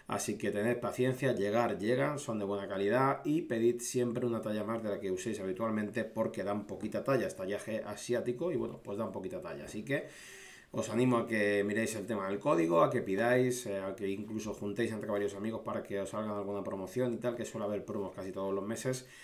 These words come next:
Y lo más importante es lo que digo, que tengáis paciencia y si hay algún tipo de incidencia, me escribís, si habéis pedido con mi código, normalmente lo que ha pasado se ha subsanado y se ha podido hacer todo correctamente.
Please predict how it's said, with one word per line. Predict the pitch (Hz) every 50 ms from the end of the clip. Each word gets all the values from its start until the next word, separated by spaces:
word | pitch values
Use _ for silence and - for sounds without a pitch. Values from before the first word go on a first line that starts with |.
| - - - -
Y | - 123
lo | 127 120
más | 113 110
importante | 123 113 107 104 107 107 104 104 117
es | 107
lo | 98 92
que | - 87
digo, | 85 82 82 - -
que | -
tengáis | 87 98 98 98 101
paciencia | 101 - - - 120 117 113 - 120
y | 104
si | 95
hay | 104 101
algún | 98 101 104 95
tipo | 95 92 95 92
de | 92
incidencia, | 90 - 110 120 131 127 131 135 135 135
me | 123 113 95
escribís, | 87 - 95 98 107 120 135 143 139 -
si | 110
habéis | 104 104 -
pedido | 104 101 98 98
con | - 101 92
mi | 95 92
código, | 90 104 104 107 107 110 117 110 - - -
normalmente | 117 110 113 107 98 104 113 110 107 104 101 98 104 113 110 - - - - - - - - -
lo | - 101
que | 101 104
ha | 101
pasado | 92 92 - 104 95 -
se | - - 110
ha | 104 -
subsanado | - - 101 - - - 104 101 117 123 131 143 160 180 - -
y | 101 92 87 - - -
se | - -
ha | -
podido | 92 90 92 90
hacer | 85 - 95 87 -
todo | - 95 101 110 113 - - - - - - - - _
correctamente. | - - 101 101 113 107 - - 98 87 85 82 - - -